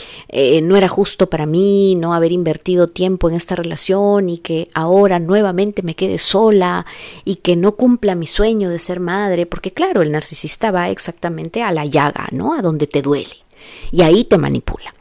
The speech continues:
Entonces, claro, yo me bañé en lágrimas durante media hora leyendo la carta y estuve a dos segundos de abrir la puerta e ir corriendo a abrazarlo y decirle, "Todo esto va a pasar, vamos a trabajar en esto".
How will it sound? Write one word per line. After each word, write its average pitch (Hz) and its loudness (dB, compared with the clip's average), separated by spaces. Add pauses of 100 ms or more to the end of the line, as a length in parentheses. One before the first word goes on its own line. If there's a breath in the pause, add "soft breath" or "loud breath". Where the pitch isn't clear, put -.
(420 loud breath)
Entonces, 311 -2
claro, 302 4
yo 240 0
me 254 2
bañé 175 0
en 170 -2
lágrimas 170 0
durante 151 -6
media 156 -2
hora 156 2
leyendo 151 -2
la 147 -2
carta 147 -8
y 147 -4
estuve 151 -2
a 147 0
dos 160 0
segundos 156 0
de 151 0
abrir 131 -4
la 156 -4
puerta 147 -4
e 156 -8
ir 156 -6
corriendo 156 2
a - 4
abrazarlo 147 -2
y 170 -2
decirle, 139 -4 (640 loud breath)
"Todo 156 0
esto 156 -4
va 160 0
a 165 -6
pasar, 175 -2
vamos 156 -6
a 165 -16
trabajar 160 -6
en 160 -4
esto". 165 -2